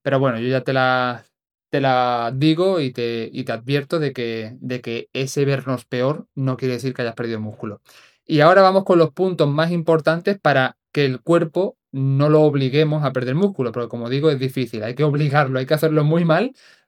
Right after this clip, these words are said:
para que pierda músculo, ¿vale? El primer punto, alto nivel de exigencia constantes. Que estemos en fase de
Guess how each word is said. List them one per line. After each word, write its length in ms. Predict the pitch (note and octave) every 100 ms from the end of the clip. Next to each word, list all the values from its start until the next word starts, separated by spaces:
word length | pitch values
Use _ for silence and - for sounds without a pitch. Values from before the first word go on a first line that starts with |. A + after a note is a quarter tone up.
| -
para 280 | D3+ C#3+ C3+
que 120 | C#3
pierda 320 | C#3+ C#3+ C#3+
músculo, 360 | B2+ A2+ A#2 G#2+
¿vale? 280 | C3+ G3 G3+ - _
El 160 | - E3
primer 300 | F#3 A3 G#3+
punto, 480 | F3 C#3+ B2 F#2+ _ _ _ _ _ _ _ _ _
alto 500 | E3 F#3+ A3 - C4
nivel 540 | A#3 F3 D#3+ A3 A#3 E3
de 80 | D#3
exigencia 840 | - C#3 C3+ F#3 G#3+ A3+ A#3 -
constantes. 760 | C#3 C3 F3 D#3 B2+ - - - _ _ _
Que 100 | E3+
estemos 440 | D#3 G3+ A3+ F#3+ D3+
en 100 | D3
fase 360 | F#3+ G3 D3+
de 260 | C3+ D#3